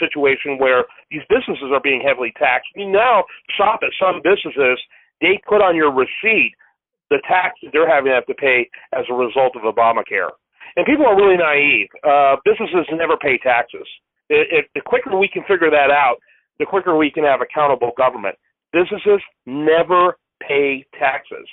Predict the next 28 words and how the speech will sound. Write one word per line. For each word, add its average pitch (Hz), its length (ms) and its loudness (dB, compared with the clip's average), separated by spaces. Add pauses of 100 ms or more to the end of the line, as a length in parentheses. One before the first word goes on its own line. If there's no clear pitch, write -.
(320)
Businesses 147 460 -4 (120)
are 117 180 2 (100)
tax 127 240 -2 (400)
collectors. 123 580 -4 (480)
And 139 240 -2
so, 127 320 4 (340)
uh, 123 240 4 (400)
things 180 220 -2
like 175 160 0
healthcare 151 800 0
and, 113 120 -8
and, 117 340 -2
uh, 117 140 0 (100)
taxes, 147 560 -2 (420)
uh, 135 200 4
that, 131 220 0 (120)
uh, 127 220 2 (100)
government 160 360 2
imposes 135 580 -2 (120)
on 202 260 4
businesses 117 680 -2 (500)
are 147 140 2 (120)
paid 226 180 2 (100)
for 123 420 4 (340)
by 135 340 2 (220)
our, 147 260 4 (140)
our 170 380 4 (120)
purchases 131 640 0